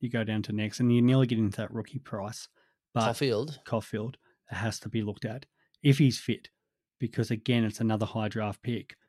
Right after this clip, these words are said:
Speaker 1: who's had awful luck with injuries. Um, so at that price, you, you know, you're paying for a guy that, if he's fit, is best twenty-two. Sites
Speaker 2: Well,
Speaker 1: into that,
Speaker 2: imagine
Speaker 1: but
Speaker 2: paying for a fit guy that's not best twenty-two, and by
Speaker 1: <laughs>
Speaker 2: that I mean Gold Coast getting up <laughs> Rory Atkins.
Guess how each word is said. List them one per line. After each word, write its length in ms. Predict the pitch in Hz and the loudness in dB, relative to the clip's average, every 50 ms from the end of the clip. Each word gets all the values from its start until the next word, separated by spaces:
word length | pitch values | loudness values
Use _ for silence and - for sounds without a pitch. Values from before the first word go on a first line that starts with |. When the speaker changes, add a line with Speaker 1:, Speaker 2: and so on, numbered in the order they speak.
| _ _ | _ _
Speaker 1:
who's 240 | - 117 113 107 - | -4 -2 -2 -2 -2
had 420 | - - 113 104 101 101 - - _ _ _ _ _ _ _ _ _ - | -4 -2 -2 -2 -2 -4 -6 -10 _ _ _ _ _ _ _ _ _ 4
awful 400 | 143 139 123 117 - 127 117 113 _ _ _ _ _ _ _ _ _ - | 6 8 8 6 4 -2 -8 -8 _ _ _ _ _ _ _ _ _ -6
luck 280 | - 117 113 101 - - | -4 -2 -2 -2 -2 -4
with 100 | 113 107 | -2 0
injuries. 560 | 113 113 107 113 123 135 151 156 - - - _ _ _ _ _ _ _ _ - | 0 0 0 0 0 -2 -2 -2 -6 -12 -16 _ _ _ _ _ _ _ _ -8
Um, 340 | 110 104 101 101 104 104 107 | -6 -6 -4 -4 -4 -4 -4
so 240 | - - 113 107 110 | -4 -4 -2 -2 -2
at 60 | - | 0
that 220 | 127 117 104 - | 0 -2 -2 -2
price, 440 | - 113 107 101 104 101 - - - | -4 -4 -4 -2 -4 -4 -6 -8 -8
you, 140 | 113 113 - _ _ - 135 - | -8 -8 -8 _ _ -14 -12 -12
you 300 | - 131 135 135 127 117 | -12 -10 -8 -6 -4 -4
know, 60 | 104 | -2
you're 120 | 107 113 110 | -2 -4 -4
paying 300 | - - 131 127 117 107 | -2 0 0 2 2 0
for 100 | - 113 | -2 -4
a 80 | 107 | -4
guy 240 | 110 120 113 110 110 | -2 0 0 0 0
that, 280 | 107 110 107 - - - _ - | 0 -2 -4 -4 -8 -10 _ 0
if 160 | 143 135 - | 0 2 2
he's 160 | 123 110 - | 0 -2 -4
fit, 400 | - - - 139 123 101 - - | -4 0 2 2 2 0 -2 -6
is 160 | - 123 107 - | -8 -8 -6 -6
best 240 | - 107 101 - | -6 -8 -8 -8
twenty-two. 540 | - 123 110 120 120 - 123 117 110 113 117 - _ _ _ _ _ _ _ - | -8 -8 -8 -8 -8 -6 -4 -4 -2 -4 -4 -6 _ _ _ _ _ _ _ -8
Sites 260 | - 127 120 - - | -4 -2 -2 -2 0
Speaker 2:
Well, 80 | 156 165 | 0 0
Speaker 1:
into 60 | 170 | 2
that, 40 | 196 208 | 2 2
Speaker 2:
imagine 200 | 208 247 233 180 | 2 2 2 0
Speaker 1:
but 60 | 156 | 0
Speaker 2:
paying 340 | - - 135 143 151 151 143 | 0 0 2 4 4 2 2
for 180 | - - 143 135 | 2 4 4 4
a 40 | 123 | 4
fit 240 | - - 143 - 131 | 4 2 0 2 4
guy 160 | 139 131 131 | 4 6 6
that's 200 | 120 - - - | 4 4 2 0
not 180 | 127 135 135 | 0 0 2
best 180 | - 151 147 - | 2 2 2 2
twenty-two, 460 | - 156 139 120 104 - - 104 90 90 | 2 0 0 0 0 -2 -2 -2 -2 -4
and 100 | 95 104 | 0 4
by 140 | 131 135 135 | 6 6 8
Speaker 1:
<laughs> 60 | 139 | 8
Speaker 2:
that 120 | 156 151 | 8 8
I 60 | 147 131 | 8 6
mean 180 | 127 127 120 113 | 4 2 2 4
Gold 240 | 131 127 131 123 | 6 6 6 6
Coast 240 | - 143 127 120 - | 6 6 6 6 6
getting 260 | - 131 120 120 - 160 | 6 4 6 8 10 10
up 100 | - 131 | 10 10
<laughs> 60 | 127 | 10
Rory 280 | 151 185 180 196 190 180 | 10 12 12 12 12 12
Atkins. 420 | 170 - - 208 151 156 151 131 | 10 10 10 10 10 10 10 8